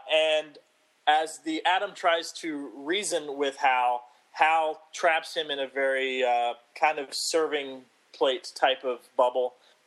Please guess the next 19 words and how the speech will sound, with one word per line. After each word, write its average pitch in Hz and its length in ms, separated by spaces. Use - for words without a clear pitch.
digs 208 240
up 208 160
the, 170 140
the 151 140
Apelix 160 340
meteor, 147 540
flies 170 460
away, 143 420
and, 135 440
uh, 127 400
leaves 156 300
Ray 156 340
underneath 143 720
this, 135 320
this 135 240
construct, 170 720
to 170 80
which 175 240
Ray 190 540